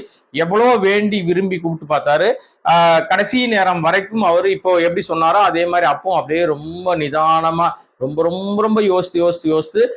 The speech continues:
ஒரு, ஏன்னா மேடைகள்ல பகிரங்கமா பேசினாரு. ஆண்டவனால கூட இந்த, மீண்டும் ஜெயலலிதா முதல்வரானால் இந்த தமிழ்நாட்டை ஆண்டவனாலும் காப்பாத்த முடியாதுன்னு சொன்னாரு. என்னென்னமோ சொன்னாரு.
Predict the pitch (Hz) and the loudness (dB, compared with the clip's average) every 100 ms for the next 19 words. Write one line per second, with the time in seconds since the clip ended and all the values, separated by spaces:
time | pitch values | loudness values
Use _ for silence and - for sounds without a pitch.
0 | - - 143 165 240 247 151 127 127 160 | -10 -8 -4 0 2 0 -2 -8 -4 0
1 | 214 233 226 233 190 185 196 190 180 160 | 2 2 2 2 0 0 0 -2 -2 -4
2 | 143 131 110 104 _ _ - 131 175 185 | -2 -4 -4 -6 _ _ -2 0 2 2
3 | 185 175 175 180 190 165 156 147 143 135 | 2 2 2 0 0 0 2 2 2 0
4 | 143 190 185 156 156 165 160 156 139 156 | -2 -4 -4 -2 0 0 -2 -2 -2 0
5 | 147 147 160 202 143 123 131 156 165 151 | 0 2 0 0 -2 -2 -4 -2 0 0
6 | 175 143 160 170 165 165 160 147 156 156 | 0 0 0 0 2 0 0 0 0 -2
7 | 147 139 139 139 131 131 131 131 214 - | -4 -2 0 0 -4 -2 0 0 -2 -4
8 | _ _ 156 208 262 254 269 202 190 156 | _ _ -2 0 2 2 2 0 0 0